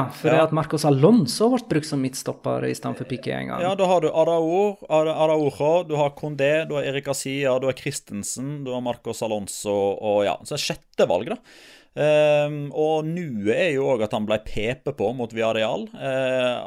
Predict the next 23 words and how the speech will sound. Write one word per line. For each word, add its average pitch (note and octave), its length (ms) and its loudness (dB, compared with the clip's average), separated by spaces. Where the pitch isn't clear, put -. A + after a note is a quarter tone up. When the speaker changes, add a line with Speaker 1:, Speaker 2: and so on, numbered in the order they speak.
Speaker 2:
at - 180 -6
han B2+ 160 0
ble B2+ 160 2
latterliggjort G2+ 640 -2
for C3 160 -4
oppvarminga G2+ 720 -4
mot A#2+ 160 -8
Inter, C3 540 -6
ehm, A2+ 1120 -4
og C3 240 2
det C#3 140 0
er D3+ 80 -2
liksom, D3 180 -6
da D3 180 2
er E3+ 80 0
det D3+ 100 -6
veldig D#3+ 400 0
lett - 400 -6
å, B2+ 140 4
å B2 160 -2
ikke C#3+ 440 -2
huske C3 540 -2
hva C3 160 4